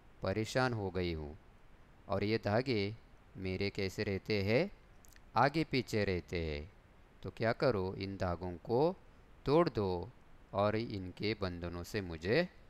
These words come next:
मुक्त करो। तो इसी प्रकार पहले पद में कवि भवानी प्रसाद मिश्र इन्होंने कठपुतली के मन में जो भाव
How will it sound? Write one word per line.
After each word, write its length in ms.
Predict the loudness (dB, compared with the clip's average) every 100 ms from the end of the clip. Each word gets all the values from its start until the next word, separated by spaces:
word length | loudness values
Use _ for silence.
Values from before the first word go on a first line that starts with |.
| -20 -20 -10
मुक्त 420 | -4 -4 -4 -6 -4
करो। 280 | -4 -6 -8 -14 -20 -20 -20 -20 -20 -8
तो 60 | -2
इसी 300 | -2 0 -2
प्रकार 520 | 0 0 2 2 2 -2 -12 -20 -20 -20 -2
पहले 320 | 2 4 2
पद 280 | 4 2 2
में 320 | -2 -4 -4 -4
कवि 440 | -4 0 0 0 -4 -12 -20 -20 -20 -20 -20 -20 -20 -20 -20 -20 -2
भवानी 380 | 2 4 4 0
प्रसाद 400 | -2 -2 0 -2
मिश्र 420 | -2 -4 -4 -2 -2 -4 -12 -8 -2
इन्होंने 380 | 0 0 0 -4 -6 -14 -20 -20 -20 -20 -20 -20 -20 -20 -20 -2
कठपुतली 560 | 2 2 0 -2 -2 -2
के 180 | 0 0
मन 220 | 2 2
में 260 | 0 -2 0
जो 120 | 0 0
भाव 220 | 2 2